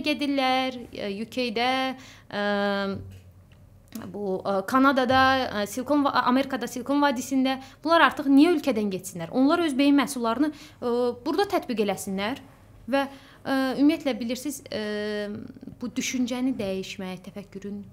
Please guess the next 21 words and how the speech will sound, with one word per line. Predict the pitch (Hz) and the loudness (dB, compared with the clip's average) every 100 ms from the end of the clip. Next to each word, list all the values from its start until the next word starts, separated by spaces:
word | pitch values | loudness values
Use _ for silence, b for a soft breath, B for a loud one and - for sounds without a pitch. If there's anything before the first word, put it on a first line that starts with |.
| - - | -20 -20
e, | - 185 | -16 -14
yenidən | 170 190 190 180 202 208 196 | -8 -8 -6 -6 -4 -4 -6
formalaşması | - 202 185 185 180 180 190 180 | -10 -10 -8 -8 -8 -10 -10 -8
bu | 226 226 | -6 -6
uzun | 220 233 | -6 -6
al-, | 196 - - - | -6 -10 -18 -20
sürən | - - 208 202 196 | -16 -12 -6 -6 -6
bir, | 170 170 B B B | -8 -12 B B B
e, | - - | -14 -12
prosesdir. | - 175 180 165 - 214 262 262 B B | -10 -10 -10 -14 -8 -4 -4 -6 B B
Amma, | - 240 262 277 | -4 0 2 0
e, | - 214 208 208 208 | -2 -4 -2 -2 -2
müsbətə | 208 226 - - - 294 | -2 -4 -4 -8 -4 -2
doğru | 226 214 226 | 0 -2 -2
da | 247 | -4
gedir. | 269 190 165 - - - - - - | -2 -2 -2 -12 -16 -20 -20 -20 -20
Müsbətə | 196 - 202 214 | -18 -12 -10 -8
doğru | 196 190 | -8 -6
da | 190 | -8
gedir. | 180 180 170 185 | -6 -6 -6 -4
Artıq | - 208 - | -2 -2 -6